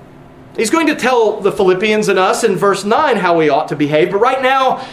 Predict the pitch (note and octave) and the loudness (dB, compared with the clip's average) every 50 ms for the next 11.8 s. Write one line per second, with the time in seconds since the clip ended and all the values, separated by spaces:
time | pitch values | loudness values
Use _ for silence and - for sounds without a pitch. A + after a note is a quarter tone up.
0 | - - A3 G#3+ - A3+ A3+ A3+ A3 A3 G#3 G3 F#3+ F#3 F#3 - - - - - | -8 -6 -6 -4 0 0 0 2 2 2 2 0 0 -2 -4 -8 -12 -16 -20 -20
1 | - - - F#3+ F#3 F3+ - F#3 - - - - G#3 E3 - - - - - - | -16 -6 -2 -2 0 0 0 -2 -4 -6 -2 -2 -2 -2 -2 -6 -12 -14 -16 -16
2 | - - - - - - - - - - - - - - - - - - - - | -20 -20 -20 -20 -20 -20 -20 -20 -20 -20 -20 -20 -20 -20 -20 -20 -20 -20 -20 -20
3 | - - - - - - - - - - - - - G3+ - - A#3+ G#3+ G3 E3 | -20 -20 -20 -20 -20 -20 -20 -20 -20 -20 -12 -6 -4 -4 -2 -2 -2 -2 -2 -4
4 | - - - - - - F#3 G3 G#3 A#3+ A#3 A3+ G#3 G3 - F3+ F#3 F3 - - | -6 -12 -18 -20 -12 -6 -2 0 0 2 0 0 -2 -2 -2 -2 -2 -2 0 -2
5 | C4+ C#4+ C#4 - A3+ F#3+ F3+ E3+ - F3+ D#3 D#3+ D#3+ D#3 D#3+ - F3 D#3+ D3+ D#3 | -2 -2 0 0 0 0 0 0 0 0 2 2 0 0 0 -2 -2 -2 0 0
6 | D3+ C#3+ C#3 C#3 C#3 - - E3+ D3+ C#3 - D#3+ F#3 F3+ - C4+ C#4 - - - | 0 0 0 -2 -4 -4 0 0 0 0 -2 -8 -10 -8 -6 -6 -6 -6 -8 -10
7 | - G#3+ B3+ B3+ B3 A3+ A#3 A3 A#3 A3 - G#3+ G#3 E3+ - F#3+ F#3+ - - B3+ | -6 -6 -6 -6 0 0 2 2 2 2 0 0 0 0 0 -2 -2 -2 -2 -2
8 | B3+ C4+ C4 A#3 G3 E3+ D3+ - - - - - - - - C#3+ - E3+ D3+ D3+ | -2 0 0 0 0 0 -2 -4 -10 -16 -18 -20 -20 -18 -8 -4 -2 -2 -2 -2
9 | D3+ - C#3+ C#3+ B2+ A2+ A2+ - - - - - - - - - - - - - | -4 -2 -2 -2 -2 -2 -6 -8 -10 -14 -16 -18 -20 -20 -20 -20 -20 -20 -20 -20
10 | - - - - - - F3 - - A3+ A3+ A3+ A3+ A3+ A3+ G#3+ F3 D#3 - - | -20 -20 -20 -20 -12 -12 -12 -2 -2 0 2 2 2 2 2 0 -2 -6 -12 -12
11 | - - C#4 D4 D4 D4 - A#3 F#3+ - E3+ E3+ - - - - | -6 -4 -2 -2 -2 0 0 2 2 2 0 0 -4 -8 -14 -18